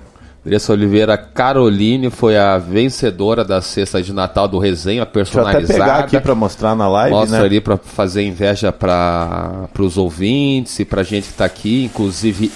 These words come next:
Speaker 1: eu, porque é uma cesta bem farta, hein?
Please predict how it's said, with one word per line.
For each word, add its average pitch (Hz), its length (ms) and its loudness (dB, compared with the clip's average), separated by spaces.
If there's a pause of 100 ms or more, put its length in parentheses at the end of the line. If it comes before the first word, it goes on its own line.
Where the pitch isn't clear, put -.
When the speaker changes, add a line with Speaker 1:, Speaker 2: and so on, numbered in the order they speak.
Speaker 1:
eu, 123 300 4 (640)
porque 98 360 -2
é 101 60 4
uma 98 840 0
cesta 113 440 -2
bem 127 180 0
farta, 165 460 0
hein? 135 180 -4